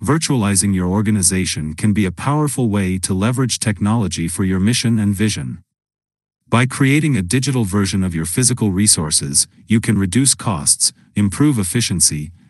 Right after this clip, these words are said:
enhance security, increase scalability, ensure availability, and foster innovation.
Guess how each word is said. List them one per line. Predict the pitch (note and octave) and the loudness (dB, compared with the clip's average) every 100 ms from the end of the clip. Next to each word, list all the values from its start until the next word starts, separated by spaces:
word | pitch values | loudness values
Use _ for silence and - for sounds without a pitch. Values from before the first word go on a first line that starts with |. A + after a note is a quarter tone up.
| - | -4
enhance | F#2+ F2+ C3+ C#3+ | -4 0 2 2
security, | - F2+ A#2+ A#2 G2+ D#2+ E2+ - - | 0 0 0 2 0 -4 -8 -16 -2
increase | B2+ C3 C3+ B2+ - | 0 0 2 2 2
scalability, | C3 C3 G#2+ F#2 E2+ D#2 D2 - - - | 2 0 0 -2 -2 -4 -8 -12 -20 -4
ensure | F#2+ - C#3+ C#3 | -2 2 2 2
availability, | G#2+ G2 G2 F2+ A2 F#2+ D#2 D#2+ - _ | 2 2 0 0 0 0 -4 -6 -10 _
and | F#2+ G2+ | -2 0
foster | - B2 - G#2 | 0 0 0 0
innovation. | F#2+ G2 F#2+ E2+ - B1+ A#1 | 0 0 0 -2 -4 -8 -10